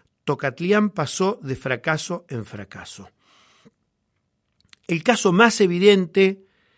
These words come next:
es cómo, desde la frontera entre México y Estados Unidos, pasan toneladas de clorhidrato de cocaína y otro tipo de drogas ilegales,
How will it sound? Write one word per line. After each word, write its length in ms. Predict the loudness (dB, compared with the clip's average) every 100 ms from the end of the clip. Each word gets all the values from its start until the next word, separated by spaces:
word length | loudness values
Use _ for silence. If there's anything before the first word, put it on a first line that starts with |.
| _ _ _
es 160 | -8 -6
cómo, 640 | 6 6 8 4 0 -8 _ _
desde 500 | -16 -2 0 0 2
la 140 | 0
frontera 640 | 0 -4 -2 0 4 4 2
entre 420 | -4 -6 -4 -4
México 840 | 2 2 2 -4 -10 -4 -4 -4 _ _ _ _
y 140 | -12
Estados 480 | -8 -2 0 -2 -4
Unidos, 560 | -4 0 0 0 -4 -16 _ _ _ _ _
pasan 480 | -2 0 0 0 -2 _
toneladas 760 | 6 8 6 4 4 4 2
de 200 | 0 -2
clorhidrato 680 | -2 -4 -2 0 0 -2 -4
de 100 | -4
cocaína 640 | -6 -4 -4 -2 -2 -4 -6
y 220 | -6 -2
otro 380 | -2 -4 -6 -6
tipo 320 | -10 -8 -4
de 100 | -2
drogas 380 | 0 0 -2 -4
ilegales, 680 | -4 0 2 2 -2 -8